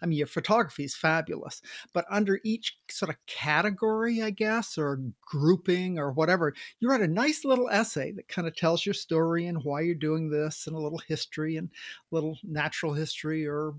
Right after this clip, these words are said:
whatever. It's just really fun to look at. It's a cool website.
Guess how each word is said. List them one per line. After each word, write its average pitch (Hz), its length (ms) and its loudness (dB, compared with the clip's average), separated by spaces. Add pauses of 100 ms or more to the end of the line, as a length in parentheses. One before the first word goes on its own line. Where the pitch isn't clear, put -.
(160)
whatever. 147 460 0 (200)
It's - 100 -16
just - 160 -2
really 254 300 4
fun 180 340 2
to 202 80 2
look 139 260 -4
at. 143 140 -2
It's - 120 -14
a 160 40 -12
cool 214 280 2
website. 143 380 -6